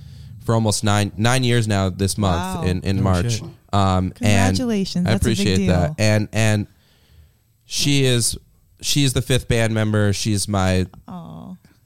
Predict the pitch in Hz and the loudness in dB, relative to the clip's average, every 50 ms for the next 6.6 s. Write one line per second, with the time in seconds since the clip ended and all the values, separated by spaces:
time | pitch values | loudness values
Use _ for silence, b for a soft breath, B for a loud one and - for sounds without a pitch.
0 | _ - - 131 139 147 135 135 139 139 131 - - 127 123 131 131 117 120 113 | _ -6 -2 0 0 0 0 0 0 0 0 0 2 2 2 2 2 2 0 0
1 | 117 113 - - 113 - - 117 110 107 107 104 104 98 - 101 - - 98 - | 0 0 0 -2 -2 -2 -2 -2 -2 0 0 -2 -2 -2 -4 -4 -4 -6 -8 -6
2 | - 101 98 107 98 107 104 - - 104 - - 104 98 98 92 92 90 87 85 | -4 -2 -2 -2 -2 -2 -2 -4 -4 -4 -4 -2 0 0 2 2 0 0 0 -2
3 | 82 92 92 90 87 90 87 90 90 - - - - 90 92 90 87 87 87 82 | -2 -2 -2 -2 -2 -2 -2 -2 -2 -2 -4 -6 -2 0 0 0 0 0 -2 -4
4 | - - - 87 85 82 80 85 85 b b b b b b b b b b b | -6 -6 -4 -2 -2 -2 -2 -4 -8 b b b b b b b b b b b
5 | b b - 113 104 95 95 92 - - - 110 104 101 101 101 101 - - - | b b 0 2 2 2 2 0 0 0 0 2 2 2 2 0 -2 -4 -4 -4
6 | 101 104 107 104 101 98 95 92 90 90 87 87 | -2 0 2 2 2 2 2 2 2 2 0 -2